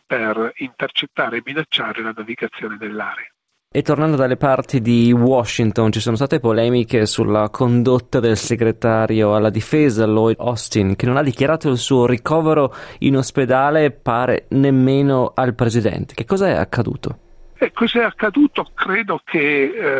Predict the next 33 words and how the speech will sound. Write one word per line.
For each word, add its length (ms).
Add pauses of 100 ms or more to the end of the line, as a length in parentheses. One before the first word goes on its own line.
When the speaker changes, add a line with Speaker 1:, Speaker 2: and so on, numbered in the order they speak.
(120)
Speaker 1:
eh, 40
non 280
sia 280
ancora 640 (160)
proprio 540 (540)
molto 560
chiaro. 640 (140)
Il 180
segretario 640 (440)
alla 520
difesa 680
americano 600
Lloyd 340
Austin 560
è 40
stato 300
ricoverato 760
al 400
Walter 480
Reed, 480
che 520
è, 80
eh, 260
l'ospedale 720 (460)
militare 500
per 160
eccellenza 520
degli 240
Stati 280
Uniti, 320
sta 320
a 80
Bethesda, 600